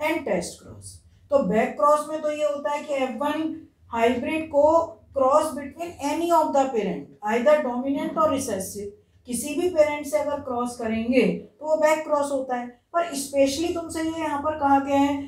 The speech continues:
कि रिसेसिव पेरेंट से करना है, तो तुम्हारा आंसर होगा, it is a test cross। क्या होगा इसका आंसर? Name the type of cross, तो तुम क्या लिखोगे? It is a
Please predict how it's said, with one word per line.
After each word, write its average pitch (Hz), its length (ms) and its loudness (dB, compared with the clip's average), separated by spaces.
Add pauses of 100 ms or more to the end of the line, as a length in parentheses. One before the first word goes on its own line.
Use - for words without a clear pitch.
(160)
कि 320 80 -6
रिसेसिव 294 480 -4
पेरेंट 285 380 -2
से 208 140 -2
करना 180 300 -2
है, 185 180 2
तो - 280 -18
तुम्हारा 240 300 0
आंसर 214 360 0
होगा, 277 160 2
it 254 180 4
is 202 180 0
a 240 160 2 (480)
test - 220 4
cross। 740 400 2 (680)
क्या 233 120 -4
होगा 294 320 4
इसका 311 240 0
आंसर? 311 360 0
Name 254 380 2
the 311 180 -2
type 240 260 -2
of 247 160 -2
cross, 233 420 0 (340)
तो 262 80 -12
तुम 277 220 -6
क्या 269 200 0
लिखोगे? 294 760 0 (240)
It 247 80 -4
is 247 380 2
a - 20 2